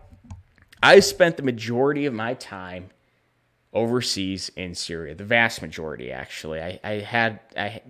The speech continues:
spent some time in Jordan and, uh, northern Iraq, in Erbil,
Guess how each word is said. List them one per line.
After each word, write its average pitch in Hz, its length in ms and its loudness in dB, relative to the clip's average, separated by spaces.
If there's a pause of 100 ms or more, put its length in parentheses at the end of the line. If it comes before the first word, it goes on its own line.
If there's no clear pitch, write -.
spent 165 320 -2
some 143 120 -8
time 131 280 0
in 123 120 0
Jordan 120 580 0 (840)
and, 101 420 -2
uh, 101 220 -2
northern 107 380 -2
Iraq, 107 480 -2
in 95 80 -6
Erbil, 107 640 -2